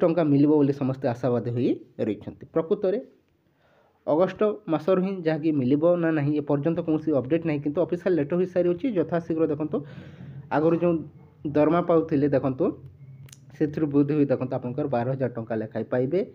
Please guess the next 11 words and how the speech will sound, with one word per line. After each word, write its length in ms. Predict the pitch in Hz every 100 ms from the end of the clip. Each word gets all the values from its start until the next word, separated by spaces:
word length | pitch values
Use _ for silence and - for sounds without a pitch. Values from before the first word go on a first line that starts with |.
| _ _ _ 127
ଏବଂ 160 | 127 127 - _ _ _ _ _ 147
ଅଙ୍ଗନବାଡ଼ି 280 | 156 151 151
ହେଲ୍ପର 280 | 143 147 143
ଦେଖନ୍ତୁ 280 | 135 131 135 330 - - - - - - - 135
ଆଠ 80 | 143
ହଜାର 160 | 156 156
ଟଙ୍କା 180 | 139 131 127
ଲେଖାଏଁ 280 | 123 135 285 -
ପାଇବେ। 220 | 107 110 123
କିନ୍ତୁ 300 | 190 - 147 175 - - - - - - - - - - - - - - - -
କେବେ 180 | 208